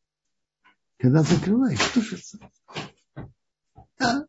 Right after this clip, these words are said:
так есть люди, которые каждую пятницу откручивают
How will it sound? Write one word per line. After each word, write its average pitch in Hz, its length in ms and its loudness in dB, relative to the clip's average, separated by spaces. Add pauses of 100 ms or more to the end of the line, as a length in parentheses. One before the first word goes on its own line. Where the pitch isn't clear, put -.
(240)
так - 160 0
есть 285 240 6
люди, 160 320 10
которые 190 440 8
каждую 170 480 8
пятницу 120 720 -6
откручивают 262 840 0